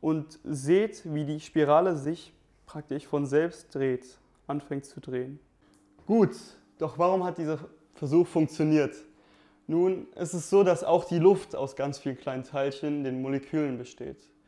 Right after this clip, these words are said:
Diese haben die Eigenschaft, dass wenn es kalt ist, sie sehr, sehr, naja, statisch sind und sich nicht so sehr bewegen, weswegen es auch eine sehr, sehr,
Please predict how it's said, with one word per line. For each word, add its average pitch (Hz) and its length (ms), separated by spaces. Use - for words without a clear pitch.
Diese 151 180
haben 170 120
die 165 120
Eigenschaft, 175 540
dass 147 140
wenn 135 120
es - 160
kalt 151 320
ist, - 420
sie 143 180
sehr, 147 300
sehr, 135 460
naja, 139 340
statisch 165 480
sind 180 220
und 139 140
sich 131 160
nicht 147 300
so 139 140
sehr 131 160
bewegen, 135 640
weswegen 156 540
es 147 100
auch - 160
eine 139 200
sehr, 139 280
sehr, 131 360